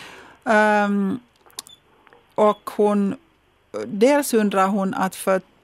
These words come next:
trettio år sedan så insjuknade hon efter en förkylning, fick feber som gick i kurvor upp och ner under ett halvt års tid. Ingen antibiotika hjälpte, det värkte överallt i kroppen, kilorna rasade, kroppen fungerar inte längre normalt,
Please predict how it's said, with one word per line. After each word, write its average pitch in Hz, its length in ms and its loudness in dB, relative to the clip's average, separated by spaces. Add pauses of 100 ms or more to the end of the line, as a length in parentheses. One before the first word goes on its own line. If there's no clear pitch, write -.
trettio 226 800 -2
år 190 220 2
sedan 180 200 -4
så 196 100 -4
insjuknade 196 580 -2
hon 185 80 -4
efter 185 260 -6
en 180 80 -6
förkylning, 247 680 -2
fick - 160 -10
feber 240 480 0
som 190 160 -6
gick - 180 -12
i - 20 -20
kurvor 233 440 0
upp 214 180 -2
och 190 80 -2
ner 190 240 -2
under 180 220 -2
ett 180 140 -6
halvt 226 400 0
års 170 220 -4
tid. - 360 -10 (280)
Ingen 220 300 2
antibiotika 180 680 -4
hjälpte, 226 500 -2
det 202 80 -2
värkte 214 400 -2
överallt 175 460 -2
i - 60 -8
kroppen, 196 560 -4
kilorna 196 420 -2
rasade, 196 500 -4
kroppen 196 400 -6
fungerar 185 360 -6
inte 185 160 -8
längre 180 300 -6
normalt, 226 680 0